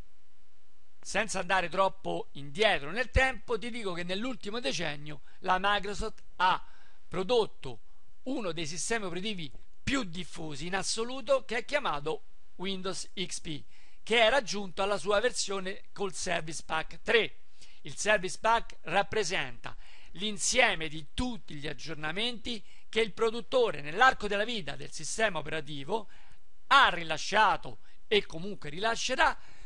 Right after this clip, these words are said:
per sanare dei problemi, in inglese anche definiti con la sigla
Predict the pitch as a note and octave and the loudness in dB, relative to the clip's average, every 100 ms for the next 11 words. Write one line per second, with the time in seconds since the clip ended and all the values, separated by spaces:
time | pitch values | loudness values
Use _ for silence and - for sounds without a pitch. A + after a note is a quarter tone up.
0 | - - D#3+ - A3+ A#3 A3+ A3+ A3 G#3 | -6 -4 -2 -2 0 2 2 2 2 2
1 | G#3+ A3 G3+ B3 F3+ C3 A2+ - - C#3 | 0 0 4 4 4 -2 -6 -6 -6 -8
2 | C#3+ E3 D#3 E3 - D#3 D3+ D#3+ F3 D#3+ | -6 -6 -4 -4 -4 -6 -6 -6 -6 -6
3 | E3+ - - F3+ E3+ D#3+ D3 F#3+ E3 F3 | -6 -6 -6 -6 -6 -6 -4 -6 -4 -4